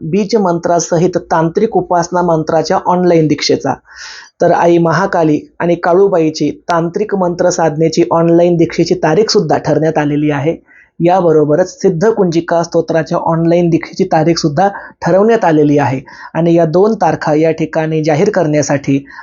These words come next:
आणि त्याबरोबरच काही आगाऊ माहिती देण्यासाठी आजचा हा व्हिडिओचा खटाटोप आहे. बघा, या ठिकाणी दोन तारखा प्रमुख कुठल्या काढल्या आहे तेही सांगून देतो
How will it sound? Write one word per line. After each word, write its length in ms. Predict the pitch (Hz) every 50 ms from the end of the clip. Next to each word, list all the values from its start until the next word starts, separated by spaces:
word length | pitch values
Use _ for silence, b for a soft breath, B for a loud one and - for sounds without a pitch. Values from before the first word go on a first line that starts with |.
| B 165
आणि 120 | 175 175
त्याबरोबरच 760 | 175 185 185 190 185 214 208 185 170 156 165 170 175 175 175
काही 160 | - 185 - -
आगाऊ 380 | - 160 156 175 180 185 185 180
माहिती 320 | 175 147 147 175 180 226
देण्यासाठी 600 | 185 175 156 156 156 156 165 156 156 165 - - -
आजचा 280 | 160 156 - - 175
हा 100 | 151 165
व्हिडिओचा 440 | 170 151 143 143 151 151 143 - 180 -
खटाटोप 420 | - 143 - 151 147 151 135 - -
आहे. 180 | 135 135 151 - - _ _ _ _ - B B B B B B B B B B B B
बघा, 320 | 170 175 165 156 135 127 143 170 _ _ B B B B B B B B B B B 196
या 140 | 208 214
ठिकाणी 360 | 214 214 208 214 208 202 208 202
दोन 240 | 175 185 196 208
तारखा 360 | 202 208 190 185 185 - 196 190
प्रमुख 340 | 196 - 190 180 190 190
कुठल्या 360 | - - 202 196 - 202 190 190
काढल्या 380 | 190 175 165 160 160 165 165
आहे 280 | 160 147 147 160 170 170
तेही 360 | - _ - 175 170 170 196
सांगून 380 | 190 185 165 160 160 165 170 165
देतो 400 | 165 160 160 165 170 170 190